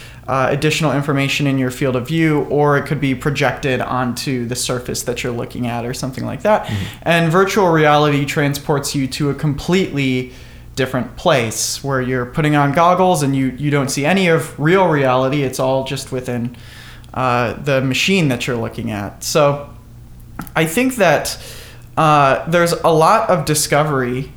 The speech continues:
Speaker 1: to happen with these devices, but I also think that we can partially predict where things are going, because if we look at the history, we notice that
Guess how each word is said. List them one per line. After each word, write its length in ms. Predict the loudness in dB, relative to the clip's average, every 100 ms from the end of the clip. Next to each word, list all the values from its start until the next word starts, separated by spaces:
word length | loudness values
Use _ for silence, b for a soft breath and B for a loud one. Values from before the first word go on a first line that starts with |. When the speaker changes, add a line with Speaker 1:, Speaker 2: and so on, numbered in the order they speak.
| -18 -4
Speaker 1:
to 120 | 0
happen 340 | 2 2 2 0
with 140 | 0
these 240 | -2 -2 -4
devices, 720 | -2 0 0 0 -2 -4 -2
but 160 | 2 4
I 80 |
also 260 | 4 4 0
think 180 | 0 0
that 80 | 0
we 100 | 0
can 140 | -2
partially 440 | 0 0 2 0 0
predict 360 | -2 -4 -4 -4
where 100 | -4
things 260 | -4 -4 -4
are 60 |
going, 320 | -4 -4 -4 -6
because 360 | -4 -4 -4 B B B -2
if 180 | 0 2
we 100 | 2
look 240 | 2 2
at 120 | 0 2
the 100 | 2
history, 760 | 2 -2 -2 -2 -2 -2 -6 B B B -4
we 480 | 2 4 4 2 0
notice 680 | 2 4 4 4 4 0 -2
that 600 | 2 4 2 0 -6